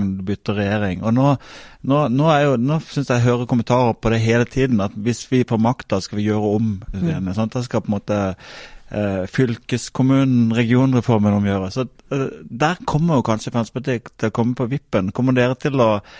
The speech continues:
Speaker 1: eh, blir det noe bedre av at Troms og Finnmark, eh, skilles igjen?
Speaker 2: Nei da.
Speaker 1: Nei.
Speaker 2: Det blir mye bedre hvis man tar bort hele, hele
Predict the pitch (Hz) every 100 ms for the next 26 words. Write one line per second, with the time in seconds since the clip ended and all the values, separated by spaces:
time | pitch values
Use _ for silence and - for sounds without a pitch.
0 | - - - - 110 143 160 143 117 123
1 | 127 143 120 101 104 110 - 120 131 123
2 | - - 104 107 107 113 117 - 110 107
3 | 101 98 98 98 98 - 104 - - 127
4 | 170 - 180 104 104 _ - - 143 165
5 | 139 135 - - - 117 117 196 190 214
6 | 214 196 165 156 196 208 196 202 202 -
7 | 151 156 196 156 156 160 165 160 165 175
8 | 170 185 170 143 151 156 156 156 160